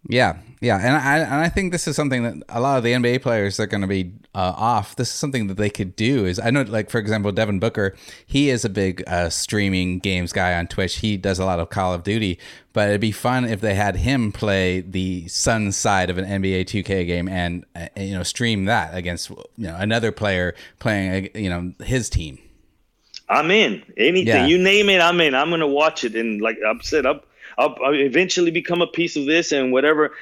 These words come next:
Speaker 2: I'm sure that these teams are gonna get clever with this time off, and they're gonna come up with something, because at this point, I said, they know that the interest is there and they need to keep that.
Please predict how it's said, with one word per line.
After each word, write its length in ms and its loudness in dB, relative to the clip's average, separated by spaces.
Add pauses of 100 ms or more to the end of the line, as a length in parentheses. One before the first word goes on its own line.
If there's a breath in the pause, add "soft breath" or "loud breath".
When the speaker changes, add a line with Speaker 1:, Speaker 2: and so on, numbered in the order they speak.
(140 loud breath)
Speaker 2:
I'm 120 2
sure 280 4
that 260 0
these 160 0
teams 240 0
are 40 4
gonna 180 0
get 180 0
clever 420 4
with 160 2
this 160 -2
time 320 2
off, 240 4
and 140 0
they're 80 4
gonna 160 0
come 240 0
up 160 0
with 80 -2
something, 320 -4
because 340 0
at 140 -4
this 160 -2
point, 340 -2 (160 loud breath)
I 60 -6
said, 260 0
they 160 4
know 220 4
that 140 2
the 80 0
interest 340 0
is 160 0
there 220 2
and 120 0
they 120 2
need 160 2
to 80 0
keep 300 -4
that. 180 -6